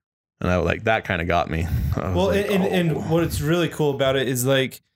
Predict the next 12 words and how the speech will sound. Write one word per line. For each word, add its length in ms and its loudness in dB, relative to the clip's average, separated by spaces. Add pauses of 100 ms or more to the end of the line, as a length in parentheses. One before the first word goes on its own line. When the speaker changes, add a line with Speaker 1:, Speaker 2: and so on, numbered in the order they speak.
(640)
Speaker 2:
it, 200 0
it 120 0
kind 280 0
of 220 -2 (680)
shows 340 2
the 80 2
importance 480 0
of 240 0
what 180 0
stories 460 0
are, 260 2
because 380 0